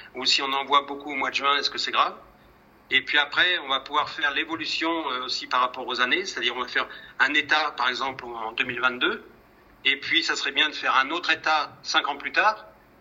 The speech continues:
et ça nous permettrait de voir, euh, si le problème, euh, est stable, s'il augmente ou s'il diminue.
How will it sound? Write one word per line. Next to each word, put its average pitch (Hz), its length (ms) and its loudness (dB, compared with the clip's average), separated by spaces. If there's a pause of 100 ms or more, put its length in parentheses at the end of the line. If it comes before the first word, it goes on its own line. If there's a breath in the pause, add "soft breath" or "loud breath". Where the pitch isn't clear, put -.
(100)
et 127 160 -4
ça 139 140 -2
nous 139 80 -6
permettrait 143 500 2
de 135 80 -4
voir, 135 420 0
euh, 120 200 -6
si - 260 -4
le 135 140 -4
problème, 127 580 -2
euh, 110 400 -10
est 110 60 -8
stable, 131 360 2
s'il - 160 -8
augmente 127 360 -4
ou 113 40 -12
s'il 117 200 -2
diminue. 120 480 -6